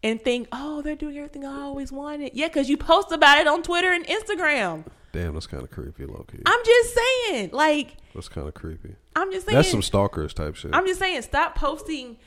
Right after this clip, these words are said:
Speaker 1: your ideal dates, your ideal situations for the whole world to see. Let them work for it. Let them find out. Don't already give them your whole backstory and then they feed into it by already doing it for you. They are mind fucking you at this point.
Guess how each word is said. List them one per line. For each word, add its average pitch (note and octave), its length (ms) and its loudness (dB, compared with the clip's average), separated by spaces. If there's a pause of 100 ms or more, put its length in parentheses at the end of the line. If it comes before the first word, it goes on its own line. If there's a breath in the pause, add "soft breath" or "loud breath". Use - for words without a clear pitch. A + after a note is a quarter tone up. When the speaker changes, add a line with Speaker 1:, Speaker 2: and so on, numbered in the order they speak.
(140)
Speaker 1:
your A3+ 160 6
ideal A#3 480 6
dates, G#3+ 580 2
your A3+ 220 4
ideal A3 500 2
situations A3 880 -2 (340 soft breath)
for B3 220 2
the G#3+ 100 0
whole B3+ 220 4
world A#3 240 4
to A3+ 80 -10
see. C4+ 260 -2
Let G#3 320 0
them G#3 220 0
work E4+ 280 4
for E3+ 340 2
it. - 140 -16 (1120)
Let E4 260 4
them G#4 140 4
find D#4+ 300 2
out. C#4 240 2
Don't F#4+ 320 4
already C#4 320 4
give B3 320 -4
them A#3+ 300 -4 (180 soft breath)
your A#3 220 2
whole C4 320 2
backstory F#3 760 0 (460 soft breath)
and A3 140 2
then A3+ 160 0
they A3+ 140 2
feed B3+ 300 -4
into B3 380 -2
it F3+ 180 0
by F#3+ 80 6
already G#3 380 8
doing G#3+ 240 -2
it F#3+ 120 -6
for A#3+ 140 0
you. G3+ 180 -6
They C4+ 120 2
are F#3 100 2
mind G3+ 420 2
fucking E3+ 300 -2
you C#3 200 -10
at - 80 -10
this - 160 -4
point. B2 320 -10